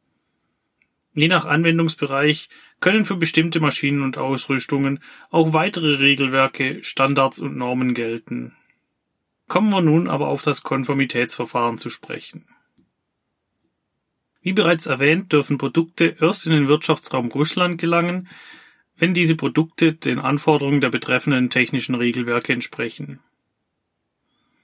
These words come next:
Damit der Hersteller die Einhaltung dieser Regelwerke nachweisen kann, gibt es ein entsprechendes Konformitätsverfahren, das eingehalten werden muss. In Russland sind mehrere Möglichkeiten vorhanden, die Konformität eines Produktes festzustellen.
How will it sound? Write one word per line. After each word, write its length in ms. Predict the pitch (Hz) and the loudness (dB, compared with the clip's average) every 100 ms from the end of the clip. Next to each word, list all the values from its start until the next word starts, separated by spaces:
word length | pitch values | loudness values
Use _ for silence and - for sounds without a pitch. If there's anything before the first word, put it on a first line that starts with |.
| _ | _
Damit 260 | - 156 170 | 0 2 4
der 120 | 143 | 2
Hersteller 360 | 156 160 - 147 | 2 0 0 2
die 140 | 147 | 2
Einhaltung 460 | 139 151 151 151 143 | 0 2 2 2 0
dieser 200 | 135 123 | 0 -2
Regelwerke 600 | 131 135 127 127 - 123 | -2 -2 0 -2 0 0
nachweisen 560 | 131 147 156 151 151 | 0 2 2 4 2
kann, 340 | - 123 160 - - - - _ | 0 -2 -2 -8 -20 -20 -20 _
gibt 180 | 208 208 | -2 2
es 100 | 175 | 2
ein 100 | 175 | 2
entsprechendes 580 | 160 - 139 156 135 | -2 0 2 2 2
Konformitätsverfahren, 1080 | - 143 143 131 127 139 - 156 - 143 151 - - _ | 0 0 2 0 0 -2 0 0 0 -2 -4 -8 -20 _
das 180 | 185 170 | -2 -2
eingehalten 540 | - 151 135 135 135 | 0 2 2 0 0
werden 260 | 131 131 123 | 0 0 -2
muss. 380 | 113 117 - _ _ - - _ _ _ _ _ _ _ | -2 -8 -12 _ _ -20 -20 _ _ _ _ _ _ _
In 100 | 147 | 2
Russland 340 | 143 - 190 | 2 2 4
sind 160 | 156 143 | 2 4
mehrere 340 | 139 139 143 | 2 2 2
Möglichkeiten 640 | 131 131 143 - 139 127 127 | 2 2 0 -2 -4 -2 -2
vorhanden, 560 | 127 117 131 151 131 - - - - | -2 0 -2 -2 -4 -6 -20 -20 -6
die 60 | 127 | 0
Konformität 600 | 135 131 127 120 127 131 | 0 2 2 4 2 2
eines 220 | 127 - | 0 -2
Produktes 460 | 120 120 - - | -4 -6 -6 -8
festzustellen. 800 | - 120 - 123 - 117 117 131 | -2 -2 -2 -6 -4 -6 -8 -10